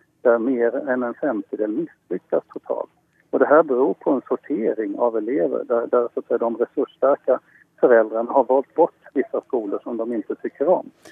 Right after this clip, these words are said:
Och kvar på de skolorna blir barn som dessutom på grund av det svenska skolpengssystemet,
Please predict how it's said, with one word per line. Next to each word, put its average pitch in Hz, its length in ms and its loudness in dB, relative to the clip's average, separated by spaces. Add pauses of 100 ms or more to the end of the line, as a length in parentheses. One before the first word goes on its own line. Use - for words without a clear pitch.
(120)
Och - 220 -14
kvar 175 320 6
på - 160 -2
de 123 260 2
skolorna 113 420 -4
blir 107 200 -6
barn 107 360 0
som 123 120 -2
dessutom 123 640 -2 (540)
på 185 100 2
grund 131 240 4
av 127 60 6
det 127 160 0
svenska 120 320 2
skolpengssystemet, 139 1160 0